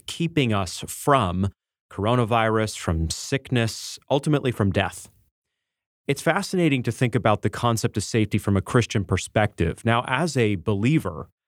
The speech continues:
and as a theologian, uh, teaching at Midwestern Seminary, I recognize that there is, of course, an acceptable and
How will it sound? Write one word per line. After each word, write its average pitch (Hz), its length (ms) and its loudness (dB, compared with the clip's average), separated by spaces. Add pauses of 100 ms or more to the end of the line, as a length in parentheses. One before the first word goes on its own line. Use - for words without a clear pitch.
(260)
and 107 180 0
as 110 240 2
a 101 160 0
theologian, 123 720 2 (160)
uh, 95 280 0
teaching 127 340 0
at 101 80 -2
Midwestern 104 460 0
Seminary, 104 640 0 (520)
I 120 180 0
recognize 104 680 0
that 110 140 -4
there 120 140 4
is, 113 120 2
of 107 140 -6
course, 156 340 2
an 101 240 0
acceptable 101 880 -2
and 95 280 2